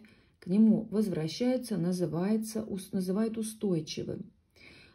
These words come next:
При устойчивом равновесии центр тяжести тела расположен ниже оси вращения и находится на вертикальной прямой, проходящей через эту ось. Теперь расположим линейку таким образом, чтобы центр тяжести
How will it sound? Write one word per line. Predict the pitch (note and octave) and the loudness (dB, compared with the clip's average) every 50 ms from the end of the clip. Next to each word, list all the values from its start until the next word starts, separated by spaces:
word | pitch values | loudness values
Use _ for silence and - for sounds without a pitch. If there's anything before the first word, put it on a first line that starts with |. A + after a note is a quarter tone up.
| _ - | _ 0
При | G3 A#3 | 2 4
устойчивом | C4 C4 B3 - - D#4+ D#4+ D#4+ - A#3+ G#3 F#3+ E3+ - - | 4 4 2 2 4 4 4 6 4 2 4 4 2 0 -2
равновесии | - F#3+ G#3+ G#3 G#3+ G#3+ G#3+ A#3 C4+ C#4 - - G#3 E3+ | -2 0 4 6 6 6 6 4 0 0 0 0 0 0
центр | - - A3+ A3+ A3 G#3+ G#3+ - D#3+ | 0 0 2 4 4 4 4 2 -2
тяжести | - - A#3 B3 A#3+ G#3+ G3 F#3 - - F3+ | -2 0 2 2 2 2 2 0 0 -2 -2
тела | F3 - B3 B3+ A#3 F#3 | 0 2 2 2 4 4
расположен | E3+ F3 - - E3+ E3+ F#3+ A#3 A3+ A3 A3+ G#3 F#3+ F#3+ | 2 0 -2 -2 -2 0 0 0 2 4 4 4 4 4
ниже | F#3+ G#3 A3+ B3 A#3+ A3+ A3+ B3 B3 - - | 6 6 6 6 6 4 2 0 -2 -2 -2
оси | F3 D#3+ D#3+ - - G#3+ | -4 -4 -4 -2 0 0
вращения | G3 F#3+ F3 F3 F3+ - - B3 A#3+ G#3+ F3+ | 2 2 2 2 0 -2 -2 0 2 2 2
и | D#3+ E3 | 2 0
находится | F3+ F3+ F#3 A#3+ C4 A3 G3+ F#3 - - | -2 -2 -2 -2 -2 -2 -2 -4 -4 -4
на | D#3+ D#3+ | -4 -2
вертикальной | E3 E3+ F3 E3+ F#3 F3+ G#3 G#3+ A3 A3 G#3+ G#3+ | -2 -2 -2 -4 -6 -4 0 2 4 6 6 4
прямой, | - G#3 G#3+ A3 A#3 C4 C#4 C#4 C4+ - - - - - - - | 4 2 2 4 4 4 2 0 -4 -8 -14 -20 -20 -20 -10 -4
проходящей | - F#3+ F#3+ F#3+ E3+ D#3 - G#3 A#3 A#3 - A3 | -2 -2 0 0 -2 0 2 0 0 0 -2 -4
через | - - F3+ D#3 D#3+ D#3 E3 | -6 -4 -2 -2 -2 0 -2
эту | F#3+ F#3+ F#3+ F#3 D#3 | -2 -2 -2 -2 -2
ось. | C3+ - - - - _ _ - - _ _ _ _ - | -2 -4 -8 -10 -18 _ _ -20 -20 _ _ _ _ -8
Теперь | - B3+ C4+ - A#3+ G3 D#3+ D3+ D#3 E3+ | -4 -4 -2 0 2 2 2 4 4 2
расположим | F3+ G3 - - - A#3+ B3 C#4 C#4+ B3 B3 A3 | 0 0 -2 -4 -2 -2 0 0 2 2 4 4
линейку | G#3 G3+ F#3+ F#3+ F3+ D#3+ - - | 4 4 4 2 0 0 -2 -4
таким | D#3+ - F3 F3 - G3 F#3+ A#3 | -2 -2 -2 -2 0 2 2 2
образом, | C#4+ B3+ A#3 G3+ E3 D3+ D3 D3+ | 2 2 0 0 0 -2 -4 -6
чтобы | - - - F3 E3 D#3+ | -6 -6 -6 -4 -4 -4
центр | D#3 - - A3 G#3 G3 G3 F#3+ - - | -4 -4 -4 -2 -2 -2 -2 -4 -6 -8
тяжести | D#3+ - G3+ F#3+ F3+ F3 F3 G3+ G#3+ G#3+ - - C4 C4+ C4 | -6 -4 -2 -2 -2 0 0 -2 -4 -4 -6 -6 -6 -6 -8